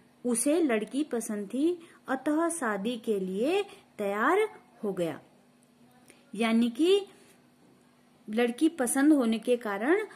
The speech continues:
शादी के लिए तैयार हो गया। यानी कि ये इस पसंद का कारण हो-, का परिणाम होता है शादी। तो यानी कि किसी वाक्य में किसी काम का परिणाम तक पहुंचना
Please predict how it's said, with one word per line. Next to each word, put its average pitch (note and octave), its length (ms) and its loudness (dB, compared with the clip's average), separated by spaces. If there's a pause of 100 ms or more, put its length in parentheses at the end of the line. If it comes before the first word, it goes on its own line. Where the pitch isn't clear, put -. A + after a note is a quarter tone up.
(160)
शादी G#3+ 360 -4
के A3+ 160 -2
लिए G3+ 140 -4
तैयार A#3 460 -2 (220)
हो G3 120 -4
गया। F3+ 180 -6
यानी A#3+ 320 2
कि F#4 300 2
ये C4 400 0 (440)
इस C#4 300 -2 (260)
पसंद C4+ 400 4
का A3+ 220 -2
कारण G#3 440 -6
हो-, G3 540 -12
का B3+ 120 0
परिणाम G#3 400 -2
होता F#3+ 240 -6
है C#4 300 -4 (240)
शादी। E3 360 -8 (380)
तो D#4+ 220 0
यानी B3 320 4
कि F#4 320 2 (920)
किसी F#4 340 6
वाक्य B3 440 2
में D4 340 4 (300)
किसी E4 340 2
काम C#4 520 2 (640)
का D#4 140 2
परिणाम B3+ 600 4
तक C#4+ 140 2
पहुंचना A#3 720 0